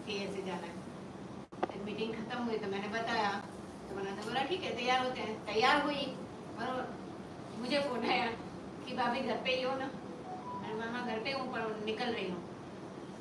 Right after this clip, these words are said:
बोले, "निकलना मत, पाँच मिनट में पहुँच रहे हैं।" मैंने बोला, "पहले बताना था ना।" बोले, "नहीं, उसको काफ़ी दर्द है बंदे को, और आप नहीं, तो थोड़ा रुक सकते हो तो रुक जाओ।"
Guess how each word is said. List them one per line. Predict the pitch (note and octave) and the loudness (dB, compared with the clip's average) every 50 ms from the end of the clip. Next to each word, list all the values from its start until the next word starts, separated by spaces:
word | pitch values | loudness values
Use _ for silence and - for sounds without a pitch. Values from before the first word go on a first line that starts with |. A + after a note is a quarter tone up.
| - - - - G3+ | -8 -8 -8 -6 -4
बोले, | A3 A#3+ B3 | -2 -2 0
"निकलना | B3 B3+ B3 - D4 D4 D4+ D4+ D#4 D#4 | 0 0 0 2 2 4 6 6 6 6
मत, | C#4+ - | 6 4
पाँच | - - B3+ B3 C4 C4+ C4+ D4 | 4 4 4 6 6 6 4 2
मिनट | D4 D4+ D4+ D4 C#4+ | 2 2 2 2 2
में | C#4 - G3 | 2 2 2
पहुँच | A3 A3 G#3 F#3 F#3 | 2 0 0 0 -2
रहे | F3 - | -4 -4
हैं।" | - - - - - - - - - - _ - - - - - - - - - - - | -6 -6 -8 -8 -8 -8 -8 -10 -10 -12 _ -12 -12 -12 -10 -10 -10 -8 -8 -8 -6 -4
मैंने | - G#3+ A#3+ | -2 -2 0
बोला, | B3+ B3+ B3+ | 0 0 0
"पहले | B3 A3 A#3 B3 | 0 0 0 0
बताना | B3+ B3+ B3+ B3 C#4 C#4+ D#4+ G4 | 0 0 2 4 6 6 6 6
था | F#4 - - F#4 F#4 F4+ | 4 4 4 4 4 2
ना।" | - - - - - - - - - - - - - - - - - - - - - - - - | 2 0 -2 -6 -8 -8 -8 -8 -8 -8 -8 -10 -10 -10 -10 -10 -10 -10 -10 -10 -8 -8 -6 -6
बोले, | - A#3+ B3+ | -4 -4 -2
"नहीं, | B3+ C#4 D4+ D4+ C#4+ C4+ | 0 0 2 2 2 2
उसको | B3+ A#3+ A3+ A3 G3+ - E3+ | 2 2 2 2 2 0 -2
काफ़ी | B3+ G3+ - - A#3 A#3 - - - D4 - | -2 -2 0 4 4 6 6 6 4 4 4
दर्द | - C4 B3 B3 A#3 A#3+ | 6 6 6 6 6 4
है | A#3+ A#3 A#3+ - - - - A3+ | 4 4 4 2 0 -4 -4 -2
बंदे | A#3 A3+ A3 A3+ A#3 | 0 0 2 2 0
को, | A3 A3 - - - - - - - - - - - - - - - - - - - - - - F#3+ | 0 0 -2 -2 -4 -4 -8 -10 -10 -10 -10 -8 -8 -8 -8 -8 -8 -8 -8 -8 -8 -8 -6 -2 0
और | G3 G3 F#3+ F#3+ F#3 | 2 2 2 2 2
आप | F#3 F3+ F#3 F#3+ F#3+ - G#3 | 4 4 4 4 2 2 2
नहीं, | G#3+ A3+ B3+ C4+ A#3+ A3 - - - - - - - - - | 2 2 2 2 0 0 -2 -4 -6 -8 -8 -8 -8 -6 -2
तो | A3+ A3+ G#3+ A3+ | -2 -2 0 4
थोड़ा | A#3 B3 C4 | 6 8 8
रुक | B3+ B3+ B3 | 8 8 4
सकते | - D#4 C#4+ - C4+ | 2 2 0 2 2
हो | C4+ C4+ | 2 2
तो | C4 B3+ B3+ | 2 2 2
रुक | A#3+ F#3+ | 0 0
जाओ।" | - - - | 0 -2 -2